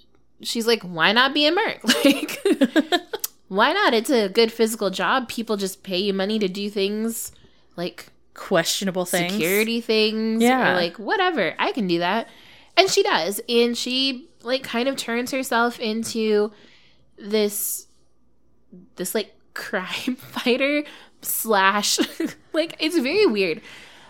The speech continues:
Speaker 1: Um, because it's not like she suddenly became, like, a sharpshooter or anything. She's had all this training because she's elite.
Speaker 2: Yeah.
Speaker 1: And,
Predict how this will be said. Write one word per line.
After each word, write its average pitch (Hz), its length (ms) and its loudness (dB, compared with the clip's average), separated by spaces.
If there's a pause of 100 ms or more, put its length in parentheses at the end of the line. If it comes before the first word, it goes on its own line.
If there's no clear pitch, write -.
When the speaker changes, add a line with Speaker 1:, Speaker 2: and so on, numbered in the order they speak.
(140)
Speaker 1:
Um, 240 180 4
because 294 200 4
it's 330 80 0
not 427 160 2
like 415 80 0
she 269 160 0
suddenly 247 300 0
became, 190 840 -2
like, 175 300 -6
a 170 80 -8
sharpshooter 156 540 -8
or - 40 -6
anything. 170 280 -6 (300)
She's 233 240 -2
had 196 160 2
all 185 120 2
this 175 180 -2
training 320 320 -2
because 214 480 -4
she's 220 280 -6
elite. 214 540 -4
Speaker 2:
Yeah. 220 560 2
Speaker 1:
And, 165 460 0